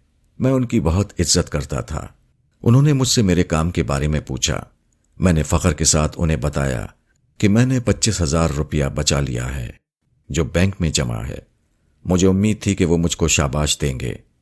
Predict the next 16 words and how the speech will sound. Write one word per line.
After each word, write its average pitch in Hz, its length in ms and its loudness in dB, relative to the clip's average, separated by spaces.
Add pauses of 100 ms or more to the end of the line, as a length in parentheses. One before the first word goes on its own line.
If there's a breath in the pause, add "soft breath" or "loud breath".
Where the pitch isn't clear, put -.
(320)
اس 127 140 2
کے 143 100 0
برعکس 104 360 0
انہوں 104 160 2
نے 110 100 0
مجھ 95 200 -2
کو 82 100 0
لعنت 82 380 0
ملامت 73 400 -2
کی 67 200 -6 (480)
اور 76 140 0
کہا 80 320 0
کہ 82 140 -2
تم 85 160 0
نے 82 100 0
اپنا 76 260 -2